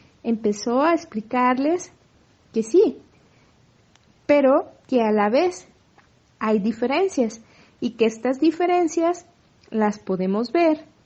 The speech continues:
porque se expresan en algo que conocemos y que ya hemos estado manejando como fenotipo. Moraleja,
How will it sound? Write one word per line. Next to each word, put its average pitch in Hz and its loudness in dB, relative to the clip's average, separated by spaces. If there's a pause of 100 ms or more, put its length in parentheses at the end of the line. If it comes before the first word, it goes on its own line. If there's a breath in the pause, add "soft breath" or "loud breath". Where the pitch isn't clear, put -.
porque 214 -2
se 190 -6
expresan 285 -2 (460 soft breath)
en 226 0
algo 202 -2
que 254 0
conocemos 202 -4
y 214 -6
que 196 -4
ya 208 0
hemos 294 -4
estado 202 -4
manejando 285 -4
como 254 -4 (200)
fenotipo. 196 -4 (1000 soft breath)
Moraleja, 220 2